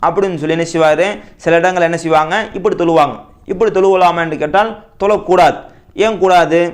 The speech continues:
இதா உகீமத்தி ஸலாத், தொழுகைக்காக வேண்டி இகாமத் சொல்லப்பட்டு விட்டால், ஃபலா ஸலாத்த இல்லல் மக்தூபா, ஃபர்லான தொழுகையை தவிர வேற எந்த தொழுகையும் இல்லை. அப்ப ஃபர்லு தொழுகைக்காக வேண்டி இகாமத் சொல்லப்பட்டு விட்டால்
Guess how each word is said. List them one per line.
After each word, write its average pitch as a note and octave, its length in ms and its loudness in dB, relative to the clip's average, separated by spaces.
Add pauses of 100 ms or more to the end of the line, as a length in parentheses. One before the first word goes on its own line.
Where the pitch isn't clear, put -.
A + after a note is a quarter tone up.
(160)
இதா E3+ 300 4
உகீமத்தி F#3 480 0 (100)
ஸலாத், C#3+ 340 2 (720)
தொழுகைக்காக G3+ 600 2
வேண்டி F3+ 240 -2 (140)
இகாமத் G3+ 420 0
சொல்லப்பட்டு D3+ 360 -2
விட்டால், B2 340 -2 (300)
ஃபலா D#3 240 2 (180)
ஸலாத்த F3 640 0
இல்லல் G3 360 -4
மக்தூபா, D3 500 -2 (960)
ஃபர்லான G3 520 2
தொழுகையை F#3 420 0
தவிர G3+ 500 0
வேற D#3+ 200 0
எந்த G#3+ 280 2
தொழுகையும் G3+ 400 -2
இல்லை. B2+ 580 -2 (880)
அப்ப A#2+ 240 -6
ஃபர்லு F#3 300 0
தொழுகைக்காக F3 560 2
வேண்டி D3 240 -2 (120)
இகாமத் F#3 420 -2
சொல்லப்பட்டு C3+ 400 -2
விட்டால் G3+ 540 -2